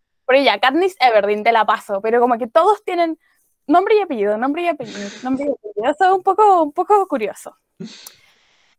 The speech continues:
Eh, ya, otra cosa que quería decir es como que, eh, cuando Katniss, o sea, cuando Katniss, cuando Coin está hablando como en el estrado y está contando lo que Katniss le pidió cómo pasar el sinsajo a todo el mundo, está haciendo su promesa, y dice, "Bueno,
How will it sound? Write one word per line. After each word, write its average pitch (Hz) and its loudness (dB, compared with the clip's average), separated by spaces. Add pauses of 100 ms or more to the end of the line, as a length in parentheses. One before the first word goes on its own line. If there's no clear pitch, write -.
(280)
Eh, 269 4
ya, 220 0 (120)
otra 320 0
cosa 381 -6
que 330 -14
quería 285 0
decir 302 0
es 311 -6
como 349 0
que, 302 -4
eh, 254 2
cuando 254 2
Katniss, 285 0 (140)
o 226 -6
sea, 208 -6
cuando 196 -6
Katniss, 208 -8
cuando 233 2
Coin 277 2
está 262 0
hablando 269 2
como 262 -4
en 247 -4
el 233 -4
estrado 254 0
y 269 -2
está 254 0
contando 233 -4
lo 240 -2
que 220 -6
Katniss 233 -4
le 208 -6
pidió 208 -6
cómo 214 -6
pasar 214 -6
el 220 -4
sinsajo 214 -4
a 196 -4
todo 208 0
el 233 -2
mundo, 247 -2
está 226 -10
haciendo 214 -6
su 208 -18
promesa, 254 -6 (460)
y 247 -16
dice, 330 -2
"Bueno, 440 0